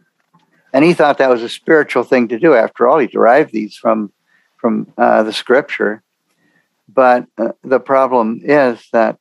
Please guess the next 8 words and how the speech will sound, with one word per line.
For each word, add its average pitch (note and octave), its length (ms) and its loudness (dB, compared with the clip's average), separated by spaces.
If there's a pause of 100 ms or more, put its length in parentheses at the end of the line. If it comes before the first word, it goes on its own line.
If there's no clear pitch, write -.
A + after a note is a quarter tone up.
uh, G#2+ 280 0 (680)
you C#3 360 -2
don't C3 280 0
always A#2 420 -2
know A#2 140 2
how A2+ 100 0
to A2 220 0 (500)
evaluate, A#2 760 0